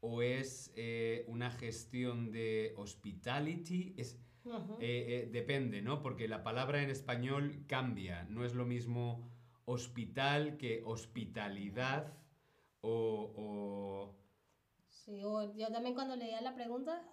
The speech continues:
Speaker 2: hospitality. Ya, entonces sí sería como gestión hospitalaria, creo que le decimos en Venezuela, ¿no?
Speaker 1: Sí.
Speaker 2: Al, al, al hospitality. Em, yo creo que a mí, en mis oídos venezolanos, me suena más gestión hospitalaria. No,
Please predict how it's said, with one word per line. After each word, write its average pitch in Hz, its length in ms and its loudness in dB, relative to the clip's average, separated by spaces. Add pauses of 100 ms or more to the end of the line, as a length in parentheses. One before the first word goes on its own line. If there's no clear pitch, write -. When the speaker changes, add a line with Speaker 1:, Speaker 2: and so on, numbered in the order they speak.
Speaker 2:
hospitality. 202 800 -4
Ya, 233 180 4
entonces 214 320 -2
sí 247 80 -12
sería 226 260 -6
como 196 560 -8 (280)
gestión 269 320 2
hospitalaria, 214 800 -2
creo 196 160 -10
que 220 120 -12
le 214 160 -2
decimos 202 280 0
en 247 100 0
Venezuela, 185 560 -4
¿no? 190 220 -8
Speaker 1:
Sí. 170 360 -4 (180)
Speaker 2:
Al, 202 340 0
al, 202 400 -2 (180)
al 180 300 -6 (140)
hospitality. 196 840 -6 (680)
Em, 180 880 -4 (1120)
yo 262 240 6
creo 302 180 4
que 311 240 0
a 247 100 8
mí, 311 340 4 (180)
en 240 180 0
mis 233 140 -4
oídos 254 360 2
venezolanos, 294 600 0
me 269 100 0
suena 240 280 -4
más 254 280 0
gestión 233 360 -4
hospitalaria. 247 920 -2
No, 233 340 0